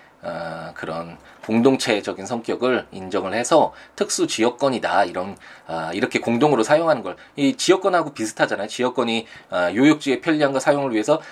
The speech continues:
승역지, 타인의 토지를 이용하는 건데, 이 지역 주민들도 자기 토지는 아니잖아요. 그, 뭐, 초목이나 야생물이 그, 그 있다고 했을 때 자기 소유 토지를 이용하는 것은 아니어서,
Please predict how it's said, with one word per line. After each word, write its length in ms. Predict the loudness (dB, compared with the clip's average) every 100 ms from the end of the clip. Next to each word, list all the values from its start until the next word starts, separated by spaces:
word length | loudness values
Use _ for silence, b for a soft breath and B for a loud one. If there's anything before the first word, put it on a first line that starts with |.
| B
승역지, 500 | -2 2 0 0 -6
타인의 340 | -2 -2 -2
토지를 300 | -4 -2 -2
이용하는 460 | -2 -2 0 -2 -4
건데, 360 | -8 -4 -4 -6 B B
이 280 | 6 6 4
지역 340 | 2 2 2
주민들도 720 | -4 -4 -4 -2 -2 -2 -4 B B
자기 300 | -8 -6 -2
토지는 300 | -2 0 0
아니잖아요. 460 | 0 -2 -6 -6 -6
그, 220 | -8 -10 _ -18
뭐, 220 | -12 -10
초목이나 480 | -6 -2 -2 0 -2
야생물이 400 | -2 -4 -6 -8
그, 160 | -12 -16 -18 _
그 140 | -12
있다고 340 | -6 -2 -2 -2
했을 260 | -8 -8
때 240 | -6 -6 -6 B B
자기 640 | -8 -6 2 4 6 4 0 B
소유 280 | -4 2 2
토지를 400 | 2 -2 0 0
이용하는 380 | 0 -2 -2 -2
것은 200 | -8 -8
아니어서, 880 | -8 -6 -4 -2 0 -2 -2 -4